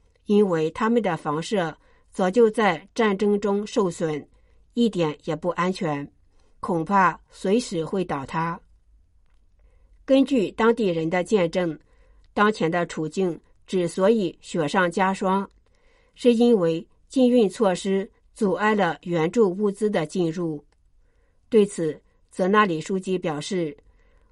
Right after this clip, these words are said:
：“我愿意期盼能有一丝善良的人情味。首先，在全国层级，不幸的战争还没结束，但我希望大家能放下冲突和敌意，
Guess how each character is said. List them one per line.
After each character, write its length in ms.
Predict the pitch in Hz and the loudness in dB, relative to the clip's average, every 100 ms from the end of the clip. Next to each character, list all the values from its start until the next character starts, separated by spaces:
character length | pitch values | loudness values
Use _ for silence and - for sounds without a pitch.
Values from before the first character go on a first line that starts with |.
| _ | _
：“我 220 | 208 185 | -2 0
愿 260 | 208 233 214 | 4 6 4
意 260 | 214 185 - | 2 -4 -8
期 280 | - 240 | -4 -2
盼 320 | 233 240 170 - _ | 0 0 -2 -4 _
能 240 | 180 190 | -2 2
有 160 | 240 202 | 2 2
一 200 | 180 214 | 0 -4
丝 380 | 214 208 202 214 | -4 -2 -4 -4
善 280 | - 269 226 | -6 0 0
良 220 | 160 151 | 0 -4
的 220 | 180 175 | -4 -2
人 180 | 160 170 | -2 -4
情 280 | 190 160 160 | -4 -8 -6
味。 260 | 170 160 - _ _ _ _ _ _ _ _ _ _ | -4 -6 -8 _ _ _ _ _ _ _ _ _ _
首 200 | - 196 | -4 -2
先， 340 | 185 220 214 - | 4 4 4 0
在 340 | 233 196 156 | 0 2 0
全 260 | 151 175 196 | -2 -2 -2
国 200 | 190 175 | 0 -2
层 240 | 175 165 | -2 -4
级， 340 | 170 156 147 - _ _ _ _ _ _ _ _ | -4 -6 -8 -10 _ _ _ _ _ _ _ _
不 100 | 202 | -6
幸 240 | 185 233 208 | 0 2 2
的 260 | 175 151 - | 2 -2 -2
战 240 | 247 220 | 0 2
争 220 | 190 202 202 | 2 0 0
还 180 | 175 | -2
没 180 | 147 156 | -2 -4
结 240 | 175 147 147 | -4 -6 -4
束， 320 | 202 165 - _ _ _ _ _ _ _ _ _ | -4 -6 -8 _ _ _ _ _ _ _ _ _
但 160 | - 247 | 4 4
我 140 | 202 | 4
希 200 | 170 - | 0 0
望 180 | 214 180 | 2 2
大 220 | 165 175 | 0 -2
家 340 | 175 180 175 185 _ | -2 -2 -2 -4 _
能 220 | - 180 185 | -6 -4 -2
放 240 | 233 214 | 0 0
下 300 | 220 156 - | 2 0 -2
冲 280 | - 226 226 | -4 2 2
突 240 | 233 220 214 | 0 0 -2
和 200 | 185 156 | -2 -6
敌 200 | - 147 | -4 -4
意， 320 | 180 180 151 | -4 -6 -6